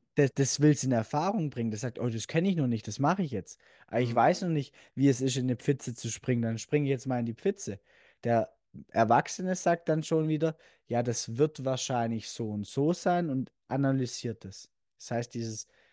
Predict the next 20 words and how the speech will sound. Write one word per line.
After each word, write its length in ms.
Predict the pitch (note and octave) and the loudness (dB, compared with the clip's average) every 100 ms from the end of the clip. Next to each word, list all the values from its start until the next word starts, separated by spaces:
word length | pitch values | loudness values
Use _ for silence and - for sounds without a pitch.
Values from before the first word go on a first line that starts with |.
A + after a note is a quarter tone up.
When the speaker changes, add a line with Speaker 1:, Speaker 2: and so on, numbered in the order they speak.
| _ _ | _ _
Speaker 1:
Wissen 580 | C3+ F#3+ - E3 F3+ G#3 _ - | 2 4 4 -2 -2 -6 _ -4
lässt 420 | A#2 A#2+ - - | -2 -2 -4 0
jede 320 | B2+ D3 C#3 | 4 6 6
Neugierde 800 | A#2+ A#2+ D3 E3 E3 E3+ E3 E3 | 6 6 6 6 0 -2 -2 -4
im 160 | A#2 B2 | -4 -4
menschlichen 520 | B2 B2+ - B2 A#2+ | -4 -4 -6 -8 -8
System 680 | - A2 - A#2 C3+ F3+ - _ _ | -8 -10 -6 -2 0 -2 -6 _ _
quasi, 580 | A#2+ A2+ A2 A2+ A2 G2+ - | 2 4 2 -2 -4 -6 -10
äh, 260 | A2+ G#2+ G2+ | -8 -6 -6
sterben. 640 | - - G#2 A2+ E3 G3+ - _ _ _ _ - | -4 0 0 0 -4 -10 -12 _ _ _ _ -4
Und 100 | A#2+ | 0
wenn 120 | B2+ | 0
man 100 | C3 | 0
sich 200 | C3 B2+ | -2 -2
aber 160 | A#2 | -2
einfach 240 | A2 B2+ C3 | -2 -2 0
mal 160 | A2+ G2+ | 0 0
anschaut, 540 | F3 - B2 C3 C#3 | 0 0 0 0 -2
in 320 | - A#2+ A2 | -6 -4 -2
welchem 560 | A2+ B2+ D#3+ D#3+ D3 | 2 2 0 -2 -6